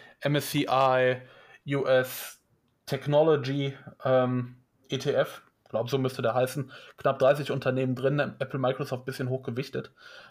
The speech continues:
Ähm, aber ist so einer der Tech-E T Fs meiner Wahl, wenn man vor allen Dingen die großen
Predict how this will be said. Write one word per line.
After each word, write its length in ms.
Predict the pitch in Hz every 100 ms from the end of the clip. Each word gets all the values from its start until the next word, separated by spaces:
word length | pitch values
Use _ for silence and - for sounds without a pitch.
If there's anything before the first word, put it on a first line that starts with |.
| _ -
Ähm, 280 | 123 127 -
aber 240 | 123 131
ist 120 | 123
so 240 | 143 127 -
einer 240 | 127 131
der 180 | 120 120
Tech-E 300 | - 135 131
T 140 | 131
Fs 180 | 127 123
meiner 320 | 127 123 120
Wahl, 280 | 117 120 120
wenn 120 | 123
man 200 | 123 117
vor 180 | 110 -
allen 140 | 113 113
Dingen 180 | 113
die 80 | 117
großen 420 | 120 117 - 113